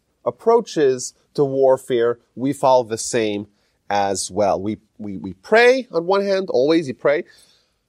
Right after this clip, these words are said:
Don't be too prideful to give a bribe or some form of appeasement. Now, appeasement has bad connotations, but, uh, a-, appeasement while preparing for the potential of war.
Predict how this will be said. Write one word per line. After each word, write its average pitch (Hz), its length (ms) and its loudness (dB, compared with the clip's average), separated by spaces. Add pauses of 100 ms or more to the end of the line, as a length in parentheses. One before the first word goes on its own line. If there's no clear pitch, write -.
(300)
Don't 165 260 0
be 180 360 -4
too 185 180 -2
prideful 135 1040 0 (320)
to 139 100 -2
give 127 200 0
a 117 60 2
bribe 131 580 2
or 117 100 -2
some 127 240 -2
form 123 260 0
of 104 100 -2
appeasement. 107 720 -8
Now, 90 80 -8
appeasement 113 440 -8
has 98 420 -8 (280)
bad 104 200 -6
connotations, 143 800 -10 (280)
but, 120 360 0 (140)
uh, 113 280 0
a-, - 180 -8
appeasement 156 680 -4
while 139 380 4
preparing 113 720 -4 (640)
for - 200 -4
the 117 80 -2
potential 131 640 -4
of 92 160 -8
war. 107 460 -4